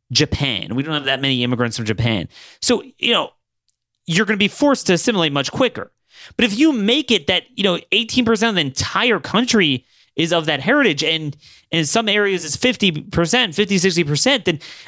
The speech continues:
I mean, dude, y-, that's what you're gonna get. I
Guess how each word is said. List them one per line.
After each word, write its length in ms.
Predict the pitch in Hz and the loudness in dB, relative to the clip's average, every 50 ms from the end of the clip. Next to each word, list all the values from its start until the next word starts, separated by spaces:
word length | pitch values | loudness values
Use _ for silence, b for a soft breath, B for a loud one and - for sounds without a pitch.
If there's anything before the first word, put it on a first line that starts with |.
| B B - | B B -2
I 20 | |
mean, 200 | 226 226 202 165 | 0 0 0 0
dude, 360 | 147 220 269 294 254 180 - - - | 2 4 4 4 2 0 -6 -14 -12
y-, 460 | 185 196 - - - - - - - 180 | -10 -8 -8 -10 -12 -14 -14 -12 -4 -2
that's 220 | 220 233 233 - | -2 0 0 2
what 80 | 254 247 | 2 2
you're 140 | 226 240 | 4 2
gonna 140 | 226 226 208 | 2 2 0
get. 420 | 156 147 254 294 269 - - _ | 0 2 2 2 2 -2 -4 _
I 40 | - | -20